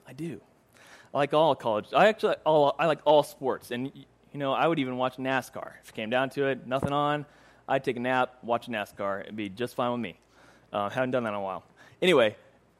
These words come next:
uh, so in basketball, right, what's the goal? The goal is the goal. <laughs> Uh, <laughs> the goal is to put the ball in the hoop, right? That's the, that's the goal. You take the ball, you put it in the hoop. That's the goal, right? And so I was thinking about this and,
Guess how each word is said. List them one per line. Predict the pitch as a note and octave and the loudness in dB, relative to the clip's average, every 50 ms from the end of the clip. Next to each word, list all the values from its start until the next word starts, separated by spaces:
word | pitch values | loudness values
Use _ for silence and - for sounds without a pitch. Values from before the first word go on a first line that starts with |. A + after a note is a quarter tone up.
| _ _ | _ _
uh, | C#3 D3 C#3+ C#3 C3 - - | 4 6 6 6 6 4 2
so | - - G#3+ G3 G3 - | 2 6 6 6 6 6
in | - G3+ G3 | 2 2 6
basketball, | F3+ B3+ C#4+ D4 - - F3 D3 C3+ C3 C#3 C#3+ C#3 | 8 8 8 6 6 2 2 4 6 6 6 6 6
right, | D3+ E3+ F3+ F#3+ F#3 - - - | 6 6 6 6 4 -2 -8 -2
what's | D#3+ F#3 A#3 A3+ - - | 2 2 2 2 0 -4
the | - C4+ G#3+ | -8 -6 -6
goal? | E3+ C#3+ F3+ F3 D#3 C#3 A#2 E2 C#2 - - _ _ _ _ _ _ _ _ _ _ _ _ _ _ _ _ _ _ _ _ _ _ _ _ _ _ _ _ - | -2 4 8 8 8 8 8 4 0 -8 -18 _ _ _ _ _ _ _ _ _ _ _ _ _ _ _ _ _ _ _ _ _ _ _ _ _ _ _ _ -12
The | G2 | -8
goal | G#2+ G#2+ A#2 C3+ | -4 0 2 2
is | F3+ F#3 C#3+ | 2 2 0
the | C3 | -2
goal. | A2 A2+ F#2+ F2+ F#2+ - - - - - | -4 -4 -4 -4 -6 -8 -8 0 2 2
<laughs> | C4+ - - - - - - - - - G3+ - - | 2 2 -2 -10 -18 -18 -18 -16 -16 -16 -12 2 6
Uh, | D3 E3 E3 E3+ D#3+ D#3+ E3+ | 10 10 12 12 12 10 10
<laughs> | C3 B2 - A3 | 8 6 6 6
the | F#3 F3+ | 8 12
goal | G#3+ A#3 B3 A3+ A3+ | 12 12 12 12 12
is | G#3 G#3+ | 10 8
to | - | 4
put | G3 A3+ G3 | 4 4 4
the | F3 | 8
ball | E3+ G#3+ G#3 F#3 E3+ E3+ F#3 F#3 - - - - | 10 12 12 12 12 12 10 8 6 0 -2 0
in | E3 F3+ | 2 4
the | F#3+ G3+ | 6 6
hoop, | C4+ A#3 E3+ - - - _ | 6 6 4 0 -4 -4 _
right? | C#3 C#3+ F3 G#3+ A#3+ - - _ _ _ _ _ - | 4 4 4 4 2 -4 -12 _ _ _ _ _ -2
That's | D#3+ G#3 G#3+ - - | 0 0 0 -2 0
the, | G#3+ G#3+ | 2 2
that's | G3 D#3+ F3+ F#3 - - | 6 6 6 6 6 4
the | G3+ F3+ | 2 4
goal. | E3+ G#3+ F3+ C#3+ A#2+ | 6 6 6 6 4
You | G#2 A#2+ | 0 -2
take | - - F3+ F#3+ | 0 0 0 0
the | G#3 G3+ | 0 2
ball, | F3+ F3 E3 E3 E3+ E3 E3 - - _ _ - | 6 8 8 8 6 6 2 -4 -14 _ _ -12
you | B2+ | -12
put | A#2+ - D#3+ E3+ | -4 0 2 4
it | E3+ | 4
in | E3 D#3+ | 4 4
the | D#3 | 4
hoop. | D3+ C#3 A#2+ - - _ _ - - | 4 4 4 2 -2 _ _ -20 -10
That's | - C3+ C3 - | -8 -8 -8 -6
the | - D#3 | -6 -2
goal, | C#3+ C#3+ A#2 F#2+ E2+ - _ - | 0 2 0 0 -2 -8 _ 0
right? | B2+ C3 C#3 D3 - - - - - - - | 2 2 2 2 0 -6 -18 -20 -20 -10 -8
And | D#3 E3 | 0 4
so | - A3+ | 6 6
I | A3+ | 6
was | A3 A3 | 6 4
thinking | - D4+ D4 C#4 A#3 | 0 0 2 6 6
about | F#3 E3 D#3+ | 6 8 10
this | D#3+ D#3 D#3 D#3 - | 8 8 8 6 2
and, | - D#3 D#3+ | -6 -6 -6